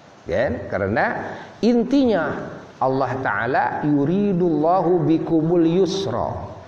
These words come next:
"Wala yuridu bikumul usra." Di dalam Al-Baqarah,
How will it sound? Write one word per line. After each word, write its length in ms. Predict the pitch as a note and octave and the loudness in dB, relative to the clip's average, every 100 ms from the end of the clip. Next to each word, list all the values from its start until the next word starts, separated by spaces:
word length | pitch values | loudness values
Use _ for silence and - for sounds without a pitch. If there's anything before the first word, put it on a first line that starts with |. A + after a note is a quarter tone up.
| - - - - - | -20 -20 -20 -14 -2
"Wala 480 | A#2 A#2+ D3 G3 G3 | 0 2 4 4 4
yuridu 560 | E3+ D#3 G3+ G#3+ E3+ | 4 4 4 4 4
bikumul 800 | E3+ E3 F3 E3 D3+ F3 E3 A#2 | 4 2 0 0 2 2 2 0
usra." 720 | F#3 G#3 - A#2+ F#2 - - - - - | 0 0 -2 -2 -2 -4 -10 -16 -18 -10
Di 80 | F2 | -4
dalam 320 | A2+ D3 D3+ | 0 0 0
Al-Baqarah, 680 | B2+ A#2+ A#2+ B2 A#2 C3+ G3+ | -2 0 -2 -2 0 0 0